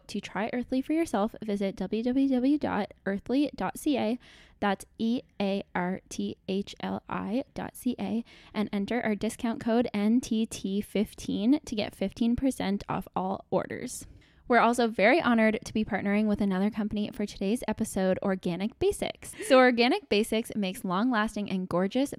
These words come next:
basic undergarments and sportswear, so bras, underwear, bodysuits, leggings, and more. They actually use quite a few eco-conscious materials, not just organic cotton. So they also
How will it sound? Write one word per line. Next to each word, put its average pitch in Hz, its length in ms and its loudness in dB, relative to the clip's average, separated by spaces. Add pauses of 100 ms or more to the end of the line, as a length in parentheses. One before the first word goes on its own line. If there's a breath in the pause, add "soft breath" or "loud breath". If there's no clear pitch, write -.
basic 202 400 -2
undergarments 190 720 -2
and 185 180 -6
sportswear, 294 720 0
so 190 220 0
bras, 233 420 0
underwear, 196 380 -2
bodysuits, 190 580 -6
leggings, 196 380 -6
and 185 240 -8
more. 269 400 2 (320 loud breath)
They 240 100 0
actually 262 360 0
use 247 220 2
quite 202 280 -2
a 262 60 4
few 226 260 0
eco-conscious 233 720 -2
materials, 202 580 0
not 196 320 -4
just 196 300 -2
organic 185 400 -4
cotton. 214 400 0
So 202 160 -2
they 196 160 0
also 262 480 2